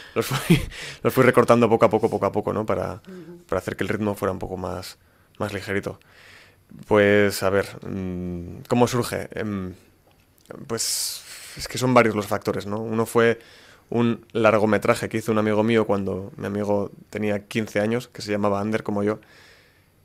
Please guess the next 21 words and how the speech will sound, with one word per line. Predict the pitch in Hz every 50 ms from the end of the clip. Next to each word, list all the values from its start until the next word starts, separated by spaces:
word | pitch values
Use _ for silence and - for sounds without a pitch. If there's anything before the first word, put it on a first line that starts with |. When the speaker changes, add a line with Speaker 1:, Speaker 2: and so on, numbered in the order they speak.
| _ -
Speaker 1:
Era | - - 98 104
un | 104 101
largometraje | 101 98 101 101 101 - 104 107 - 113
sobre | - - 104 98 98 95 95
James | 110 110 104
Bond, | 110 120 120 123 123
porque | 113 98 104 95 101
él | 98
era | 98 95 95
muy | 98 98
fan | 92 - 98 98
de | 98 95
James | 98 101 101 -
Bond, | 117 120 127 131 - _ _ _ -
y | - 104 101
aquello | 92 92 - - 98 98 98
me | 95
llamó | 92 95 95 95
mucho | 95 101 104 -
la | 104 101
atención. | - 104 104 - 131 131 135 139